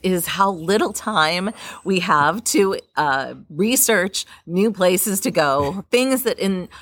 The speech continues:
Speaker 1: when we started this channel, we were primarily focused on Europe,
Speaker 2: Right.
Speaker 1: but as our vision expanded, we are interested in exploring the globe.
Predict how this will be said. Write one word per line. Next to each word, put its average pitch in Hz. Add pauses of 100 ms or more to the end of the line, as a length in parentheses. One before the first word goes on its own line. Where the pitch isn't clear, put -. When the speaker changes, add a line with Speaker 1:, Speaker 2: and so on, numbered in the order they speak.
(120)
Speaker 1:
when 190
we 190
started 240
this 254
channel, 214
we 160
were 135
primarily 165
focused 143
on 131
Europe, 165 (300)
Speaker 2:
Right. -
Speaker 1:
but 160
as 151
our 143
vision 202
expanded, 185
we 147
are 123
interested 190
in 156
exploring 147
the 139
globe. 147